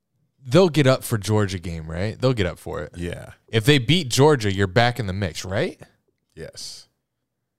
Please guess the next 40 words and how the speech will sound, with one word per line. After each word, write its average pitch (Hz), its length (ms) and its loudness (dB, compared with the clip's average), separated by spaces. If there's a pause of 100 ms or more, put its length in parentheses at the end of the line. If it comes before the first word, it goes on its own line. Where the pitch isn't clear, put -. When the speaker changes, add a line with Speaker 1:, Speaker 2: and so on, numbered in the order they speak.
(160)
Speaker 1:
So 139 540 4
you 135 200 -2
can 185 140 -2
afford 160 440 0
that 101 200 -2
loss 92 260 -6
'cause 110 220 -4
you 113 80 -2
have 123 360 -2 (100)
a, 117 120 -2
such 131 420 0
a 123 60 -4
strong 110 420 -2
Georgia 110 360 -2
team 98 280 -10
on 85 80 -8
the 82 80 -16
schedule. 82 640 -8 (380)
So 135 140 4
if 120 100 2
you 120 100 0
beat 135 300 -2
Georgia 104 680 2
Speaker 2:
Oh, 95 480 -2
maybe 85 160 -12
I'm 80 140 -10
lying. 80 340 -14 (240)
'Cause 95 160 -6
Florida 95 320 -6
already 85 220 -6
lost 80 280 -8
to 82 60 -12
Bama. 78 440 -14 (160)
So - 120 -12
they 87 80 -6
have 85 200 -14
two 98 400 -10
conference 90 440 -8
Speaker 1:
Ooh. 82 40 -10
Speaker 2:
losses. 76 600 -12